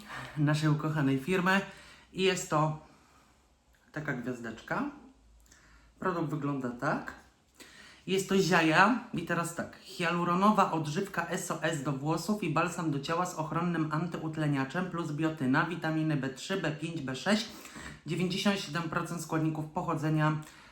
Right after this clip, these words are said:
naturalnego. Hialuronowa odżywka S O S to ratunek dla skóry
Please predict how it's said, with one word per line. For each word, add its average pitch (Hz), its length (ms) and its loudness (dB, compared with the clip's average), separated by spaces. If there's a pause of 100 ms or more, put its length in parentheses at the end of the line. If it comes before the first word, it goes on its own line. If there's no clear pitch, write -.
(140)
naturalnego. 151 1000 4 (800)
Hialuronowa 196 760 6
odżywka 196 460 0
S 175 260 -4
O 170 120 2
S 185 180 -2
to 180 100 0
ratunek 170 440 -2
dla 170 160 -2
skóry 170 600 -2